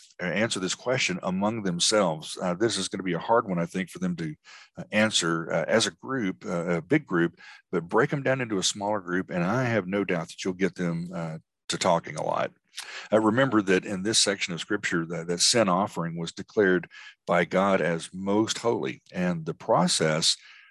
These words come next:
of a sin offering involved holy people, places, and things. And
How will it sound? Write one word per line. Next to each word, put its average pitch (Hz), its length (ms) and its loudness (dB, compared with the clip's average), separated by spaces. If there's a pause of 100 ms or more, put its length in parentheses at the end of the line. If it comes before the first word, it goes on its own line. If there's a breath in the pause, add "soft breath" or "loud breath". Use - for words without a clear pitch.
of 90 480 4
a 90 100 -4
sin 104 300 0
offering 87 600 -4
involved 82 420 -4
holy 113 400 -2
people, 113 420 -2
places, 98 480 2
and 82 180 -6
things. 98 400 0
And 78 120 -8